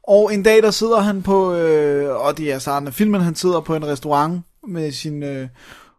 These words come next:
kone på det, øh, og venter på sådan et meetup eller sådan noget. Og der kommer nogen ind, spotter ham, og begynder straks at skyde. Med det resultat, at han kommer, øh,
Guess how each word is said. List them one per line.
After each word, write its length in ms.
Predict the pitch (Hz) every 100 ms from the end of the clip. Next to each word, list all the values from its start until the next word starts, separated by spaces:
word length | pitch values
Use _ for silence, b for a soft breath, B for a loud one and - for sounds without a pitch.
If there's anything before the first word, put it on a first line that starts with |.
| _
kone 380 | - 185 214 226
på 100 | 190
det, 140 | 175 165
øh, 160 | 156 156
og 400 | - 160 151 151
venter 260 | 160 160 175
på 120 | 170
sådan 160 | 160 160
et 60 |
meetup 440 | 156 165 160 160 147
eller 180 | 135 131
sådan 140 | 139
noget. 160 | 135 127 -
Og 180 | 160 160
der 80 |
kommer 280 | 160 170 160
nogen 200 | 160 170
ind, 180 | 160 160 - _ _ _
spotter 460 | - - 151 151 175
ham, 260 | 180 165 b b b
og 120 | 165
begynder 300 | 156 156 160
straks 400 | 147 147 135 127
at 60 | 151
skyde. 440 | - 160 151 165 160 b b b b -
Med 80 | 156
det 120 | 151
resultat, 520 | 143 143 160 147 135
at 160 | 139 139
han 460 | 147 165 165 165 -
kommer, 440 | - 156 143 135
øh, 200 | 127 127